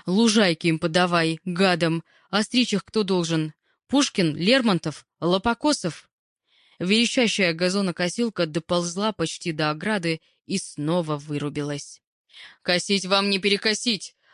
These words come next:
выругался полковник, ударив озимь форменной кепкой. Удар получился слабенький, мягкий, то ли дело было бы шваркнуть об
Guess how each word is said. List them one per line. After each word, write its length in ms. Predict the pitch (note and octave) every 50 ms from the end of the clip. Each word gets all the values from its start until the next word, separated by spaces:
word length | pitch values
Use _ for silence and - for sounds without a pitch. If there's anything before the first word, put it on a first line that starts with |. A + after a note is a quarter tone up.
| _ _ - E3
выругался 640 | D#3+ D#3 D#3 E3+ E3 E3 D3+ D3+ D#3 D#3 - - E3
полковник, 720 | - - D#3+ D#3+ - - G#3 A3 A3 F#3 E3+ D#3+ - - E3+
ударив 540 | E3 D3+ F#3 G3+ G3 F3 E3 D3+ - -
озимь 380 | F#3+ G#3 G#3 F#3 - F3 E3+ D#3+
форменной 680 | - - - E3+ F3+ F3+ D#3+ E3+ E3 D#3+ D#3+ D#3+ D#3 D3+
кепкой. 600 | - - - D#3+ D3+ - _ - D3+ C#3+ C#3 D3 - _ _ _ _ - - - _
Удар 340 | - D#3+ E3 E3 G#3+ B3+ B3+
получился 560 | - G#3+ G#3 G#3 F#3+ - G#3 G3+ F#3+ - G3
слабенький, 840 | F#3 - - F#3 G#3+ B3 A#3+ F3+ D#3 D3 C#3+ C3+ - D3 C#3+ C3+ C3+
мягкий, 640 | D3 D3 D3+ E3 F#3 G3 F#3 - - D3 D3+ C#3+ C3+ - _ _ _ _
то 160 | - E3 F3+ G#3+
ли 140 | A#3 A#3+
дело 300 | G#3+ F3+ G#3 G#3 G#3 G3+
было 280 | F3+ D#3+ F3 F#3 F#3+ F#3
бы 140 | E3 E3 D#3
шваркнуть 720 | - - D#3 C#3+ D#3+ E3 D#3 D#3+ - - D3 C#3+ C3+ -
об 120 | D3+ C#3+